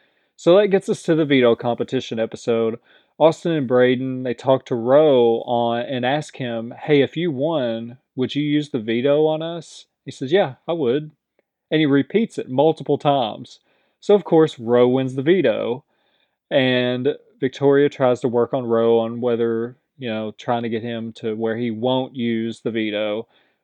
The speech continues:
And Roe says the boys say that she is H O H, and she says, "I'm not the H O H." So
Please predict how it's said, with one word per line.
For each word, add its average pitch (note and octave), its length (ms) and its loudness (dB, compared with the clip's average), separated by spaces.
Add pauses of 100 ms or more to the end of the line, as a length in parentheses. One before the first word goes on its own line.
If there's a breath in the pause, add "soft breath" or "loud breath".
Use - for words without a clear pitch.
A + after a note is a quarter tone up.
(200)
And A#2 300 -4
Roe A#2+ 160 2
says B2+ 300 -4
the - 60 -8
boys B2 680 0
say B2 400 0
that A2 180 -4
she E3+ 320 2
is A#2+ 140 0
H G2+ 260 -2
O A2+ 180 -6
H, A#2+ 540 -10
and A#2 100 -18
she - 140 -12
says, G#2+ 260 -12
"I'm G#2 140 -6
not G2 220 -14
the C#3+ 140 -12
H C#3 200 -12
O D3+ 140 -12
H." - 420 -14 (680)
So C3 720 4